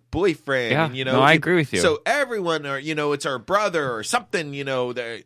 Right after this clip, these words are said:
Speaker 2: <sighs>
Speaker 1: whatever. They brought their, they brought their nephew in. So you gotta D N A test everyone and find it. Find, find the link there. Of course, you start with
Speaker 2: Now,
Speaker 1: the
Speaker 2: is the
Speaker 1: guys.
Speaker 2: lady still in a coma?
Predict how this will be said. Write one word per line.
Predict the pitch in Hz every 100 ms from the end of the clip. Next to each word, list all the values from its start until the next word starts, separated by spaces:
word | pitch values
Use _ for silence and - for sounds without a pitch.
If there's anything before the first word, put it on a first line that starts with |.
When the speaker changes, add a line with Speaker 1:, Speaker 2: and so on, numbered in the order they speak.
| _
Speaker 2:
<sighs> | 127 131 - - -
Speaker 1:
whatever. | 160 180 185 131
They | 127 131
brought | 160 156 151
their, | 135
they | 127 156
brought | 185 180
their | 151 135
nephew | 143 175 - 151 131
in. | 113 92 76 71 _ _ _ _ _ _ _ _
So | -
you | 151 247
gotta | 277 170
D | 127 139
N | 135
A | 117
test | 113 98 - - -
everyone | 175 170 151 123 101 85 71 69 _ - - -
and | 107
find | - 160 143 113
it. | 90 -
Find, | 139 139 104
find | 147 147
the | 143
link | 131 120 101
there. | 90 76 71 _ - - _ _ _ _ -
Of | 135
course, | - 208 -
you |
start | 107 107 78
with | 160
Speaker 2:
Now, |
Speaker 1:
the | 156
Speaker 2:
is | -
the | 143
Speaker 1:
guys. |
Speaker 2:
lady | 143 156
still | - 151
in | 143
a |
coma? | 135 151 180 196